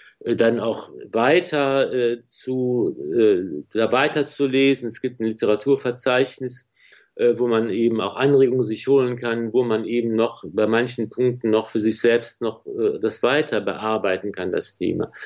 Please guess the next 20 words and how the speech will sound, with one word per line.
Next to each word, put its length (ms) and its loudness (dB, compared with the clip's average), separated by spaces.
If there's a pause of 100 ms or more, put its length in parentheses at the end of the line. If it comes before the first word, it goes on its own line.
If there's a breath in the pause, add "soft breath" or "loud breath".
(180 loud breath)
Also 160 0
das 200 2
ist 160 -4
mir 200 2
ein 160 -2
wichtiges 480 -6
Anliegen, 560 2
dass, 280 0
dass 140 -2
es 160 -10
eben 200 0
immer 180 2
da 200 2
nicht 240 -4
darum 220 2
geht 180 2
zu 80 -8
sagen, 240 0
man 120 0
darf, 360 0